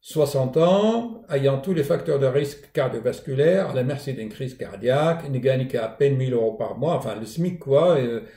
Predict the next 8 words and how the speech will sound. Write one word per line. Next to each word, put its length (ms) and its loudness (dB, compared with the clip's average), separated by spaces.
il 120 0
est 40 4
plongeur 540 4
dans 220 0
un 100 -2
restaurant 520 -2
parisien, 760 -2
et 500 0